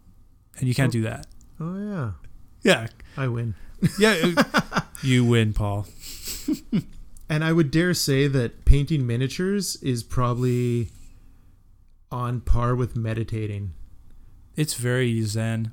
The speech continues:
Speaker 1: I've, I've
Speaker 2: You
Speaker 1: listened
Speaker 2: get
Speaker 1: to a
Speaker 2: into a
Speaker 1: lot of
Speaker 2: zone.
Speaker 1: podcasts
Speaker 2: Yeah.
Speaker 1: doing that. Yeah.
Speaker 2: Yeah. Um, and now, yeah, like, that Imperial Assault comes with minis.
Speaker 1: Okay.
Speaker 2: Th-, and it drove me nuts that they weren't painted. And so
Speaker 1: Right.
Speaker 2: now in this last month, I've been painting all of mine.
Speaker 1: That's
Speaker 2: Like,
Speaker 1: excellent.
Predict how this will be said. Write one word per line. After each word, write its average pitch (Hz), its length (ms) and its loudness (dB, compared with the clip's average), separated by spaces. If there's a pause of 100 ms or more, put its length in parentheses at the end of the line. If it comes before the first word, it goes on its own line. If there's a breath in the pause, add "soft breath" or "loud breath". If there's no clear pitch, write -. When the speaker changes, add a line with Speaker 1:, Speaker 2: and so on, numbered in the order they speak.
Speaker 1:
I've, 123 380 -6
I've 117 180 -6
Speaker 2:
You 127 60 -2
Speaker 1:
listened 135 260 2
Speaker 2:
get 139 120 4
Speaker 1:
to 151 40 2
a 160 60 4
Speaker 2:
into - 100 4
a - 40 4
Speaker 1:
lot 123 200 6
of 117 60 0
Speaker 2:
zone. 127 260 4
Speaker 1:
podcasts 165 420 2
Speaker 2:
Yeah. 123 140 0
Speaker 1:
doing 113 140 0
that. 110 400 -6
Yeah. 117 240 -4
Speaker 2:
Yeah. 127 240 -4 (400)
Um, 120 640 -2 (240)
and 143 120 4
now, 147 160 2
yeah, 139 300 0
like, 110 320 -4 (640 soft breath)
that 131 160 0
Imperial 135 440 2
Assault 120 540 -2
comes 131 320 0
with 120 140 -2
minis. 139 600 -2
Speaker 1:
Okay. 156 220 2
Speaker 2:
Th-, 123 120 0 (120)
and 123 320 -2
it 131 160 -2
drove 131 260 2
me 127 120 2
nuts 117 320 -2
that 110 160 -6
they 113 80 -2
weren't 110 240 -2
painted. 113 460 -4 (220 loud breath)
And 117 200 2
so 160 100 4
Speaker 1:
Right. 143 60 6
Speaker 2:
now 139 180 4
in 139 100 4
this 139 200 2
last 123 320 -2
month, 120 340 0
I've 110 140 -4
been 117 140 0
painting 120 360 0
all 135 160 0
of 135 60 0
mine. 156 420 -2
Speaker 1:
That's 160 200 -2
Speaker 2:
Like, 170 120 -2
Speaker 1:
excellent. 104 460 -6